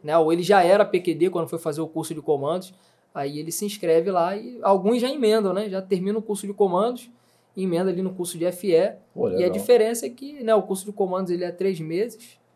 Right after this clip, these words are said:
Speaker 1: o de F E são seis meses.
Speaker 2: Caramba.
Speaker 1: O curso de comandos é, é mais pauleira, né?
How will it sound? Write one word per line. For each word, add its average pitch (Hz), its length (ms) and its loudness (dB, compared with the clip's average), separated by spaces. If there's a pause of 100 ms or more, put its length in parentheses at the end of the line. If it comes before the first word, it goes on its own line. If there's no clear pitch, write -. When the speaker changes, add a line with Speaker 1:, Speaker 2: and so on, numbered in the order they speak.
(120)
Speaker 1:
o 131 80 -16
de 135 140 -6
F 151 260 -10
E 151 140 -8
são 151 180 -14
seis 156 320 -8
meses. 165 540 -8
Speaker 2:
Caramba. - 300 -12 (440)
Speaker 1:
O 151 120 -10
curso 185 320 -6
de 196 40 -8
comandos 180 520 0
é, 170 120 -4 (160)
é - 220 -12 (180)
mais 160 200 -14
pauleira, 190 520 2
né? 196 220 -6